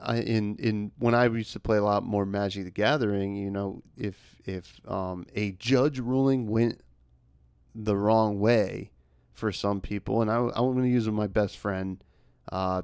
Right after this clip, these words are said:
Dan, as a, as a, um, example. He got,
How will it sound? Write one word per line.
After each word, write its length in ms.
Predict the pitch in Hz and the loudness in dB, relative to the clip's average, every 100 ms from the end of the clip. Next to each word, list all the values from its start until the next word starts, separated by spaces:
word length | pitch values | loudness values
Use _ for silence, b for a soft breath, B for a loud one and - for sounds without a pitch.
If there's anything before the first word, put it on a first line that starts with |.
| 98 | -2
Dan, 380 | 104 98 90 92 - | -2 -2 -6 -12 -12
as 180 | - 95 | -8 -6
a, 280 | 95 92 92 - - | -6 -6 -6 -10 -10
as 180 | 92 | -8
a, 280 | 95 90 92 - _ _ _ _ _ _ - | -8 -8 -10 -14 _ _ _ _ _ _ -8
um, 540 | 92 90 90 85 - _ _ _ _ - | -6 -4 -6 -8 -14 _ _ _ _ -8
example. 580 | 104 95 95 90 - 90 | -6 -2 -4 -4 -10 -10
He 240 | - 139 | -4 0
got, 580 | 135 123 117 - - | 4 4 4 0 -8